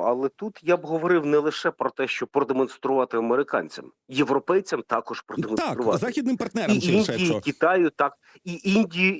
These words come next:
Speaker 1: і Китаю також продемонструвати. І партнерам, і тим, хто займає нейтральну позицію, і тим, хто займає позицію на підтримку ворога. Але як має відбуватися ця демонстрація? Розумієте? Е, світ уже втомився просто від гучних заяв.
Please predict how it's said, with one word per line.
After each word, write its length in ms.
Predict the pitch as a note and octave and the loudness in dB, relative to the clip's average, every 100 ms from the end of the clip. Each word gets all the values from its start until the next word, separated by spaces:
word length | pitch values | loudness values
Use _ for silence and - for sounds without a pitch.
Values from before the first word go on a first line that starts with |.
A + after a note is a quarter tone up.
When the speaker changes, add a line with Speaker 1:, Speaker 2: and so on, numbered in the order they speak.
| E3+ | -8
Speaker 1:
і 40 | |
Китаю 460 | - D#3 D#3+ E3 D3+ | -10 0 2 2 2
також 340 | - D#3+ C#3+ - | -2 0 -2 -4
продемонструвати. 920 | A2 A2 A2+ G#2 - G#2+ F2+ - F#2 - | -10 -6 -6 -8 -8 -4 -2 -4 -10 -10
І 80 | |
партнерам, 680 | - D#3+ C#3+ E3+ G3 G#3 G3+ | -2 -2 -2 0 2 2 0
і 80 | D#3 | -6
тим, 180 | - D#3+ | -6 -8
хто 180 | - C#3+ | -4 0
займає 400 | C3+ C3 C3 B2 | 2 2 2 2
нейтральну 480 | B2+ B2+ D3 E3 D#3+ | 0 0 -2 -2 -2
позицію, 460 | D#3 D3 C#3+ B2+ | -2 -2 -4 -6
і 40 | A2 | -6
тим, 160 | C#3 | -6
хто 260 | A#2+ A#2 F#2+ - - - | -6 -6 -6 -10 -18 -2
займає 360 | B2 A#2+ C#3 | 0 2 2
позицію 600 | A#2 A2 A#2 B2 B2+ A#2 - - - | 2 -2 -4 -4 0 0 0 -8 -6
на 220 | G#2+ B2+ - | -2 -2 -2
підтримку 520 | B2 _ C3+ B2 C3 | -18 _ -2 -2 -2
ворога. 460 | A#2 A#2 E2+ D#2 - - - - | 0 0 0 -4 -12 -14 -12 -6
Але 260 | - D3+ E3 | 0 2 2
як 200 | D#3 G3+ | 0 0
має 260 | G3+ G3 F#3+ | 0 2 0
відбуватися 580 | F3 E3+ G#3+ G3+ - - | 0 0 0 0 -4 -4
ця 100 | B2 | -2
демонстрація? 840 | A#2+ B2 - A#2 F2+ - D#2+ - _ A2 | 0 -2 -2 -2 -2 -4 -14 -18 _ -14
Розумієте? 680 | G#2+ G#2 C3 F#3+ F#3 C3+ A#2+ - - - | -12 -6 -2 -2 0 -2 -2 -8 -16 -4
Е, 120 | A2 | -2
світ 420 | A2+ - B2+ F#3+ - | -2 -4 -4 -4 -2
уже 280 | F3 C#3 | 0 0
втомився 640 | E3 - F3+ D3+ C3+ - D3+ | 0 0 0 2 0 -2 -4
просто 460 | - C#3 B2+ - | 0 0 -2 -4
від 140 | B2+ B2+ | -6 -6
гучних 460 | C#3 - B2 A#2+ | -6 -4 -2 0
заяв. 480 | G#2+ C#3+ F3+ B2 - | 0 2 2 0 -4